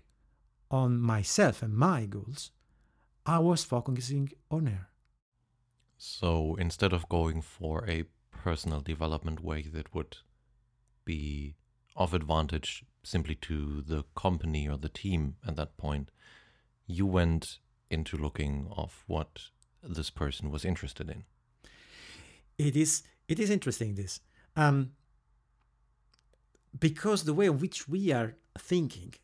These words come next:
Speaker 1: we tend to believe that things are or black or white, and we tend to forget the infinite scale of gray in between. There is not only one way of doing things. There is not only one way of doing things for your company.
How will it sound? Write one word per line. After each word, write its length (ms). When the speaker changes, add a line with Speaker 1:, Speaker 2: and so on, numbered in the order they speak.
Speaker 1:
we 120
tend 320
to 60
believe 320
that 100
things 280
are 300
or 200
black 420
or 120
white, 560
and 100
we 120
tend 260
to 80
forget 460
the 360
infinite 600
scale 380
of 140
gray 540
in 140
between. 380
There 120
is 100
not 340
only 200
one 420
way 160
of 180
doing 240
things. 300
There 100
is 120
not 300
only 180
one 380
way 160
of 160
doing 240
things 340
for 300
your 220
company. 580